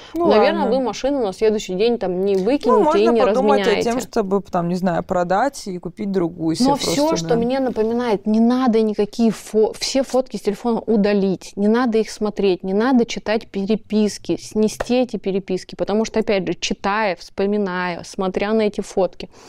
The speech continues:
Speaker 2: вы поддерживаете в себе иллюзию, что всё ещё продолжается. По факту уже ничего нету, всё окончено, человек уже вообще женился на другой, понимаешь?
Speaker 1: Мгм.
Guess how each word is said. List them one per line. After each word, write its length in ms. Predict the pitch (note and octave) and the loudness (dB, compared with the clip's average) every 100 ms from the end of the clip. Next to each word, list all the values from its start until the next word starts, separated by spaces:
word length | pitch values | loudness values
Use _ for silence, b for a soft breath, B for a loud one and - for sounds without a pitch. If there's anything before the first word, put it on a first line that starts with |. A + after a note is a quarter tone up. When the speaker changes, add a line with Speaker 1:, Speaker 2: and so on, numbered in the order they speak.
| B B - | B B -2
Speaker 2:
вы 140 | A3+ | 0
поддерживаете 880 | - A#3 G3 A3 A3+ G3+ F#3+ F3 F#3 | 0 0 2 2 0 0 -2 -2 -6
в 80 | - | -6
себе 300 | F#3+ F#3 G3 | -2 2 4
иллюзию, 400 | D#3+ G#3+ D#4 D#4 | 4 4 4 2
что 200 | - G#3+ | -2 -4
всё 360 | F#3+ - G#3 G#3+ | -4 -4 2 2
ещё 360 | C4 A#3+ - G3+ | 2 -2 -2 -4
продолжается. 840 | G3+ F#3+ G3+ G3 F3+ D#3 - - - | -2 0 0 0 -2 -2 -4 -10 -4
По 120 | G3 | -4
факту 540 | - G3 D4 - - - _ _ - | -2 -2 -2 -4 -10 -10 _ _ -6
уже 200 | G3+ B3 | 0 2
ничего 400 | A3+ - F#3+ F#3+ | 2 0 0 2
нету, 280 | C4 E4+ | 2 0
всё 160 | - G3 | -2 -2
окончено, 380 | G3 D4 E4+ G#3 | 0 -2 0 -2
человек 280 | G3 A#3 A3+ | 0 0 0
уже 140 | A3 | 0
вообще 260 | G#3+ - A#3+ | -2 0 0
женился 560 | F#3+ A3 A#3 F#3 - | 2 2 2 0 -4
на 120 | E3+ E3 | -6 -4
другой, 320 | E3 D#3+ D#3 | -4 -2 -4
понимаешь? 540 | G3+ G#3 A3 - | 0 2 4 2
Speaker 1:
Мгм. 40 | A3 | 0